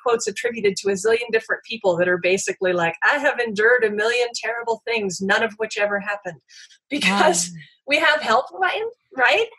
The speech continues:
Speaker 1: How many,
Speaker 2: Mm-hmm.
Speaker 1: you know, how many car crashes has your brain taken you through that you never actually had?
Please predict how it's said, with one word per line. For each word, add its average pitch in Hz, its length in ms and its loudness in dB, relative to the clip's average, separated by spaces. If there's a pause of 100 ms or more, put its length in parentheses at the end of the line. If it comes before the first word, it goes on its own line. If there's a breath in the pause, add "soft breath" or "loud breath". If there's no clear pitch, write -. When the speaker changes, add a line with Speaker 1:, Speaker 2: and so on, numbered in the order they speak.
Speaker 1:
How 311 80 -2
many, 208 320 4
Speaker 2:
Mm-hmm. 185 180 -4
Speaker 1:
you - 60 -18
know, - 180 -14
how 262 60 -4
many 339 180 -4
car 294 260 2
crashes 175 520 -2
has 180 180 -8
your 185 160 -8
brain 180 440 -2 (340)
taken 202 360 0
you 190 140 6
through 180 380 2
that 156 180 -4
you 175 100 -6
never 175 400 0
actually 160 640 -4
had? 151 360 -4